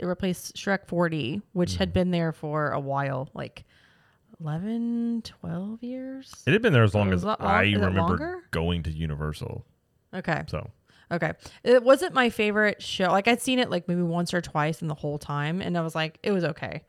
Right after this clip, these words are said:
Speaker 1: Like, Shrek's not my favorite, but sorry, Shrek fans. <laughs> Um,
Speaker 2: Shrek one, I'm trying to think. I mean, the Shrek movies are good, though. Like,
Speaker 1: I
Speaker 2: as time has
Speaker 1: know, I
Speaker 2: gone on, I
Speaker 1: just
Speaker 2: feel like time has been very good to them, though. I mean, Shrek one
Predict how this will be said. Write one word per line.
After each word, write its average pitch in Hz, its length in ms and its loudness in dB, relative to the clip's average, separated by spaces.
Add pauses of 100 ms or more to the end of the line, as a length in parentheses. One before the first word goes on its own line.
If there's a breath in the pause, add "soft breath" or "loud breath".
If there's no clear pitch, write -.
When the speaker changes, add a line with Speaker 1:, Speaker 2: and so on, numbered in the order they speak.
(220 soft breath)
Speaker 1:
Like, - 160 -2
Shrek's 269 340 2
not 214 140 4
my 160 120 -2
favorite, 165 560 -4
but - 280 -8 (600)
sorry, 165 300 0
Shrek 147 240 -4
fans. 143 420 -8
<laughs> - 640 -6 (140)
Um, 220 200 4
Speaker 2:
Shrek 202 400 8
one, 104 640 4 (220)
I'm 120 320 -10
trying 127 160 -6
to 82 40 -6
think. 95 160 -10
I - 60 -8
mean, 120 80 -2
the 139 80 6
Shrek 339 260 2
movies 320 220 0
are 104 80 2
good, 165 300 -4
though. 71 280 -4 (640 soft breath)
Like, 110 180 8
Speaker 1:
I 117 40 8
Speaker 2:
as 113 80 8
time 131 300 8
has 127 100 10
Speaker 1:
know, 110 60 6
I - 20 4
Speaker 2:
gone 107 240 8
on, 104 160 6
I 104 60 6
Speaker 1:
just 104 100 2
Speaker 2:
feel 214 80 4
like 190 140 4
time 104 300 4
has 92 100 4
been 92 160 2
very 87 260 4
good 80 380 -4
to - 100 0
them, 82 200 -6
though. - 280 -6 (160)
I - 300 -18
mean, 156 140 6
Shrek - 380 4
one 101 480 2